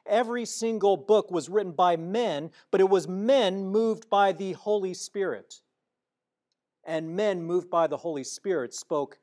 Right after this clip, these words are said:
from God. And so the question is, did man write the Bible? Did the Holy Spirit write the Bible? Or did God write the Bible? And the answer is yes. But it's understanding how it all ties together.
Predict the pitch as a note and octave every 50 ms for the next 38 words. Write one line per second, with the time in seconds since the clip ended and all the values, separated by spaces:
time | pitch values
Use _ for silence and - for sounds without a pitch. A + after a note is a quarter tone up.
0 | _ _ _ _ - C3 A#2+ A2+ G#2 A#2+ A#2 A2 F#2+ F2 - _ _ _ _ _
1 | _ _ _ _ _ _ _ _ _ _ _ _ _ _ _ _ _ _ _ _
2 | _ _ _ _ _ _ _ _ _ _ - A#2 A#2 - D#3 C#3+ C#3 C3 - D#3+
3 | D#3 D3+ - - D#3+ C#3+ C#3 A#2+ - D3 C#3 B2 B2 B2+ D3+ E3+ G3+ G#3 G#3 G3+
4 | F3+ F#3+ F#3+ F#3+ F#3 F#3+ - F#3+ F3+ E3 C3+ E3 E3 E3+ D#3+ E3 E3 C#3 C#3 A#2+
5 | C3+ C3 - F#3+ G#3+ A3 G3+ - - - G#3 G3 F#3+ D#3+ D#3 D#3+ D#3+ D#3+ - D3
6 | - D#3 D#3 D#3 C#3+ D#3 D3+ C#3+ C#3 B2+ C3+ B2 A#2 D#3+ D3+ D#3+ D#3 C3 B2 B2
7 | A2+ - - A#2 - A#2 G#2+ G#2 G2+ - A2+ A2+ A#2+ C#3 D3 D#3 D3 - D#3 C3+
8 | A#2 A2 B2+ C#3 B2 F#2+ - - - - - _ _ _ _ _ _ _ _ _
9 | _ _ _ _ _ _ _ _ _ _ _ _ _ _ _ _ _ _ C3+ C3+
10 | C3 - E3 D#3+ D3+ C#3+ - - F3+ E3 E3 D3+ C3+ D#3+ D#3+ D3+ D#3 - E3 E3+
11 | E3+ D#3+ - - F3+ D#3+ D#3 C3+ - C#3 B2 E3+ G#3 G#3+ C3 G2+